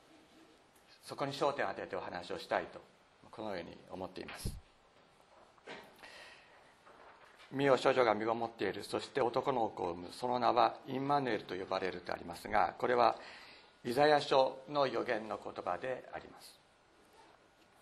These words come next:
この「インマヌエル」っていうんですけども、これはどういう意味かというと「神が共におられる」という意味ですが「イン」っていうのが共に、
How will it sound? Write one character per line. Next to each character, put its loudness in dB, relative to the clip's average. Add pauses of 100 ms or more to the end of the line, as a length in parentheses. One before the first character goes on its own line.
(160)
こ -6
の -4 (120)
「イ 0
ン 0
マ 10
ヌ 4
エ 8
ル」 2
っ -2
て -12
い -12
う -12
ん -16 (440)
で -10
す -14
け -8
ど -12
も、 -12 (340)
こ -4
れ 4
は 6
ど 6
う 10
い 4
う 2
意 -2
味 -4
か 2
と -4
い 0
う -4
と -4
「神 -2
が 6
共 -4
に -4
お 0
ら 4
れ 0
る」 -2
と -6
い -2
う -2
意 -4
味 -8
で -8
す -12
が 2 (2000)
「イ 6
ン」 2
っ -2
て -10
い -6
う -8
の -6
が -6 (300)
共 2
に、 -4